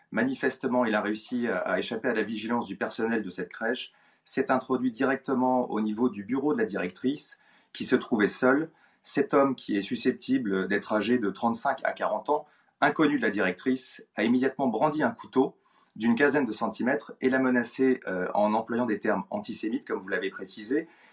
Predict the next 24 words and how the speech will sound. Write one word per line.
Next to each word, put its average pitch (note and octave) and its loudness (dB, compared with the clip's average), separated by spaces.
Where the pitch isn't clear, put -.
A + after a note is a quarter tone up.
et G2+ 6
également B2 4
en G#2+ 2
la G2 -2
menaçant G2+ -4
avec A#2+ -4
des G#2 -4
termes C#3 -2
à A2 -2
caractère A2 -4
sexuel. - -4
La A2+ 4
victime, D3 2
particulièrement B2+ 4
choquée, C#3 2
qui - 2
a, G2 6
à G2+ 2
part - 2
chance, - 0
n'a G2+ -2
pas A#2+ 0
été A#2 -2
blessée, G#2+ -4